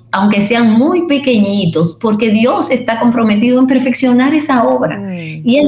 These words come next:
Speaker 1: va a usar nuestras circunstancias, muchas veces el sufrimiento, nuestras circunstancias difíciles, para lograr ese perfeccionamiento hasta que estemos en su, llevar ese caminar, como dice Proverbio, creciendo como la luz de la aurora hasta que es pleno día.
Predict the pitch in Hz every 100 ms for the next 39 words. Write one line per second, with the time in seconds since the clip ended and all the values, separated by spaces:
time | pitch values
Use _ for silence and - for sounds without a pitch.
0 | - 247 - - 214 240 294 294 226 -
1 | 180 185 185 170 175 180 190 202 190 208
2 | 285 294 285 285 254 - 214 208 190 175
3 | 180 190 220 226 226 202 208 202 208 208
4 | 180 190 180 170 190 202 226 196 185 170
5 | - 254 269 254 240 254 294 - - _
6 | _ - - _ - 226 233 226 - -
7 | - - - 208 226 220 233 294 339 -
8 | 240 262 269 - 247 247 233 233 220 233
9 | 254 254 233 - 226 220 - 214 240 240
10 | 240 226 180 208 208 269 294 285 254 247
11 | 240 247 247 247 214 208 202 202 220 220
12 | 214 202 214 202 233 247 196 180 185 185
13 | 185 214 226 254 254 240 214 208 196 220
14 | 233 214 202 220 214 165 143 165 175 170
15 | 185 202 196 190 185 214 -